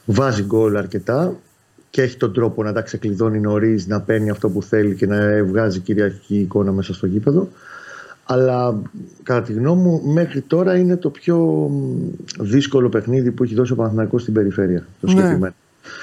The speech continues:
Speaker 1: Και γιατί παραδοσιακά στη Λαμία δυσκολεύεται, αν και με Γιωβάνοβιτς έχει βρει το κουμπί της, έχει μόνο νίκες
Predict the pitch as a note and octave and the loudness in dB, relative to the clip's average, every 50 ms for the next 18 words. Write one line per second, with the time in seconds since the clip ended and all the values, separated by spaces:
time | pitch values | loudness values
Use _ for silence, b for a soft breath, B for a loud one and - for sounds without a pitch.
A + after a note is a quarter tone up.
0 | B B B B B B B B _ - G3+ F3 E3 D3+ A#2 C#3+ C3 D3 C#3 C3+ | B B B B B B B B _ 2 4 4 4 2 2 0 0 0 0 0
1 | B2 A#2 - B2+ A#2+ C3 B2 A2+ A#2+ B2 A#2 A2+ A#2 A2+ A2 G2+ - A2+ A2 A2+ | 0 -2 -2 -4 -4 -4 -4 -4 -4 -4 -4 -2 -2 -4 -4 -4 -4 -4 -2 0
2 | A#2+ A#2+ B2+ B2 B2+ B2 A2 B2 A#2 A2 A2+ A2 G#2 A2 G2 A2+ A#2+ A#2 A2+ A2 | 0 0 0 0 -2 -2 -2 -2 -2 -2 0 0 0 0 0 0 0 0 0 0
3 | A2 G#2 - A#2 G#2 A2+ G#2 A2+ A#2 - G2+ F2 G2+ F2+ G2 G2+ F2 - B2 A#2+ | -2 -2 -4 -6 -6 -2 -2 -2 0 0 0 -2 -2 -2 -2 -2 0 -2 -4 -4
4 | - - - - A2 G#2+ G2+ G2 F#2 F#2 F2+ F2+ - A2+ - - - - | -6 -8 -4 -2 -2 0 0 0 0 0 0 0 -2 -2 -2 -6 -18 -20